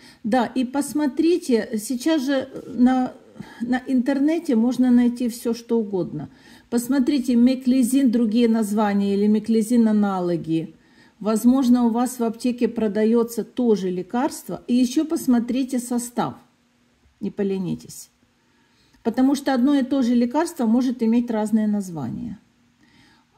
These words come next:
Э, написано, что у некоторых людей, э, вызывает сонливость.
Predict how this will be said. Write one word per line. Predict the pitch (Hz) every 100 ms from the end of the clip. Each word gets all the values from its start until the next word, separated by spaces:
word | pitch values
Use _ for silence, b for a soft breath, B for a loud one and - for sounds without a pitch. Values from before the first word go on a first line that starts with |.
| -
Э, | 220 220
написано, | 220 240 240 349 359 302 285 233
что | - - 240
у | 254
некоторых | 254 277 294 254 254 247 233
людей, | 226 233 190 254 311 339 - B B
э, | 196 214 214
вызывает | 202 233 208 247 240 285 277 254 - - b b b b b -
сонливость. | - 269 269 247 156 143 - -